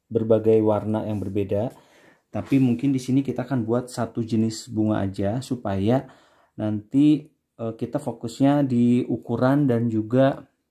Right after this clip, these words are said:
warna aja. Karena kalau macam-macam bunga juga nanti, eh, hasilnya agak kurang bagus gitu ya. Oke, tapi ini kembali kepada selera teman-teman juga sih. Mau pakai bunga boleh, mau enggak juga boleh. Ini hanya untuk menyiasati bagian bawah sini yang terlihat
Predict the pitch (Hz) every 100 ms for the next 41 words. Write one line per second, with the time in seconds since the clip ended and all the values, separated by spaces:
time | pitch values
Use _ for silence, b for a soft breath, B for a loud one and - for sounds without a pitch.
0 | _ _ 117 110 113 107 110 107 110 101
1 | b b b b b - 110 117 131 117
2 | 113 120 _ - - 120 120 107 107 107
3 | 101 117 131 110 110 107 101 131 135 117
4 | B B _ 117 110 110 107 b b b
5 | b 127 117 113 123 120 107 - - 107
6 | 107 104 104 107 110 - 101 95 98 101
7 | - B B B B - - 110 - B
8 | B B B B B B - - 160 147
9 | 156 127 131 139 123 120 117 113 110 113
10 | 107 104 110 107 110 117 98 101 98 104
11 | 123 117 117 120 107 113 120 104 110 104
12 | 98 95 98 104 107 117 131 127 110 110
13 | 127 123 110 107 101 127 117 98 107 104
14 | 104 101 107 110 135 117 117 110 107 101
15 | 131 139